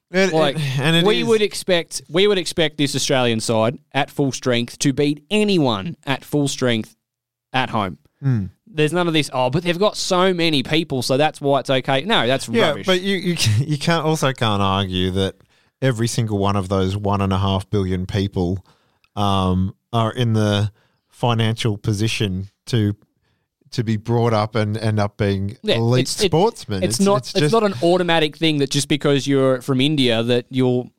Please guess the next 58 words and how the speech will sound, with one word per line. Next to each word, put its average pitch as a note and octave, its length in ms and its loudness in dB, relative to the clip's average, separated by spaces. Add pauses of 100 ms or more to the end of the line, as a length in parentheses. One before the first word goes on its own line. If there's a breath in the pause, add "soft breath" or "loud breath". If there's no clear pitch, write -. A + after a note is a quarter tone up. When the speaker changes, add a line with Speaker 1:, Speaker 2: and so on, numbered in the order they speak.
Speaker 2:
that C3 180 -8
cricket D3 300 -2
players B2+ 440 0
just A#2+ 280 -2
pop - 200 -4
out C#3 180 2
of A#2+ 40 -4
the B2 60 -2
ground. B2+ 440 0
Like, B2+ 140 2
Speaker 1:
Yeah. C3+ 80 4
Speaker 2:
they C3+ 100 4
have C#3+ 260 0
to C#3 100 0
be B2 320 2
Speaker 1:
They D3 240 0
have D3+ 200 2
a F3 40 -2
development D#3 500 2
Speaker 2:
nurtured C#3+ 180 2
and B2+ 80 -2
Speaker 1:
system. E3 260 2
Speaker 2:
developed C#3 440 2
and, B2 420 -2
Speaker 1:
<laughs> - 40 -20
Yeah. E3 200 4
Speaker 2:
and, C3+ 140 -8
and D3 100 -4
development's E3+ 600 0
a C#3 40 -2
big D3 260 -2
thing B2 320 -2
because C3 500 0
since A#3 420 -2
the E3 100 0
last E3+ 440 2
time C3+ 260 2
that B2 100 -4
we D3 300 0
beat D3+ 300 -2
India C#3 320 0
in A#2+ 60 0
a A#2 60 0
Test C#3+ 300 -4
series, C3 360 0
which A#2+ 160 -4
was A2 120 -2
two D#3+ 160 0
thousand C#3 360 0
and A2 140 -4
fourteen, B2 480 -2
two A#2 80 -2
thousand A2+ 280 -2
and G#2 160 -4
fifteen, B2+ 500 -2
which B2 180 -2
is A#2 120 -4
when, A#2+ 340 0